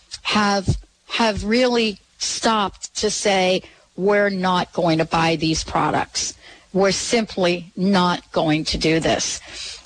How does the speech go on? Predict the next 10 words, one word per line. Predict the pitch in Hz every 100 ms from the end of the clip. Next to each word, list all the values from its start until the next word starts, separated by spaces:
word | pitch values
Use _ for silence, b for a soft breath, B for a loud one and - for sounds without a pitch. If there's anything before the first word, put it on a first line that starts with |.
| -
And | 220
so | - 233 220
please | 208 - 285 302
take | - 262
a | 214
moment | 196 180 180 170 -
to | -
check | 196 208 196
out, | 190 175 175 B B B B
um, | 196 185 175 180 -